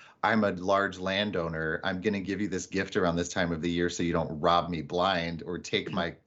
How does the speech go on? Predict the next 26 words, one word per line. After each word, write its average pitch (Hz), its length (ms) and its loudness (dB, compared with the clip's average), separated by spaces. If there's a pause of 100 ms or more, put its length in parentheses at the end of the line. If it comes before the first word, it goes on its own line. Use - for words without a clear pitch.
(140)
my 90 120 -2
cows 92 460 -2
and 92 100 -8
my 85 100 -8
sheep," 95 480 -4 (240)
<laughs> - 240 -12
you 151 100 2
know? 120 380 -2 (560)
Um, 107 440 0 (300)
but 143 100 2
it 147 40 6
was 147 140 4
also 151 380 2
to 131 160 -8
build 113 260 -2
community. 110 640 -4
And 85 80 -4
I 92 60 0
think 104 220 -2
spending 104 340 -2
time 92 280 -2
with 107 180 -4
people 101 580 0
can 104 240 -2
be 90 160 0
an 92 80 2